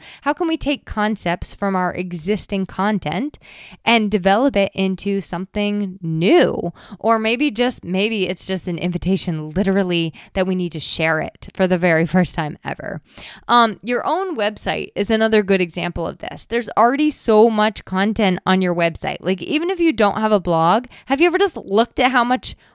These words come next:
words are on your website? How many words are on, on your website or,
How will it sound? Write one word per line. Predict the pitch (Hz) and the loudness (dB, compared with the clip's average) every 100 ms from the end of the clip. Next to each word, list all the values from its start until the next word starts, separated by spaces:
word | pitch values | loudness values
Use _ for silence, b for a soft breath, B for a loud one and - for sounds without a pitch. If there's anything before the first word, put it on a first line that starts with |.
| b | b
words | 170 196 233 240 254 262 262 - b - | 4 8 8 6 0 -2 -6 -14 b 2
are | 240 | 4
on | - 240 | 4 2
your | 254 254 | 2 2
website? | 226 233 269 269 - | 2 4 4 4 0
How | - | -4
many | 254 254 | -2 -2
words | 175 170 233 285 285 254 | -2 2 4 4 4 2
are | 214 214 | 2 2
on, | - 226 - - | 2 0 -2 -2
on | 226 233 | 0 0
your | 240 | -2
website | 196 202 277 262 | -2 -2 0 0
or, | - 220 | 2 0